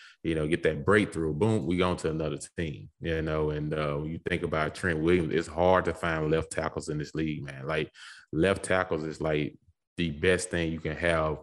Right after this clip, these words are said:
on any team, you know, especially if you wanna keep your quarterback upright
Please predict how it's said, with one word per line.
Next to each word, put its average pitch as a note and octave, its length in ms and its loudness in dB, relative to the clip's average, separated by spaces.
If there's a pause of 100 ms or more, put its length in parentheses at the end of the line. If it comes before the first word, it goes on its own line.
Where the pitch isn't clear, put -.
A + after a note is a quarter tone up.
(160)
on E2 240 -6
any E2+ 260 2
team, B1+ 400 -8 (220)
you E2+ 100 -4
know, D#2+ 120 -2
especially F2 400 -2
if - 20 -4
you E2+ 60 -4
wanna D#2+ 100 -4
keep D2+ 220 -8
your D#2 80 -4
quarterback D#2 520 0
upright A#1+ 480 -2